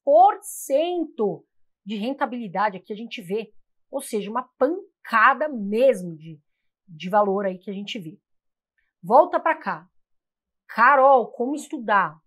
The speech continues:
Indicadores, fundamentos da empresa. Faz sentido? É bom? Não é? Tá aí na tela o que que a gente vê. P L nove vírgula vinte e seis, como eu comentei ali no começo do vídeo,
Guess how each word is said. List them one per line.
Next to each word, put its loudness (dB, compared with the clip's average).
Indicadores, -6
fundamentos -6
da -6
empresa. -12
Faz 0
sentido? -6
É 2
bom? 4
Não -4
é? -2
Tá 8
aí 2
na 0
tela 2
o -8
que -20
que -10
a -8
gente -8
vê. -16
P -4
L 6
nove 0
vírgula -8
vinte -12
e -20
seis, -8
como -12
eu -12
comentei -12
ali -8
no -14
começo -12
do -14
vídeo, -12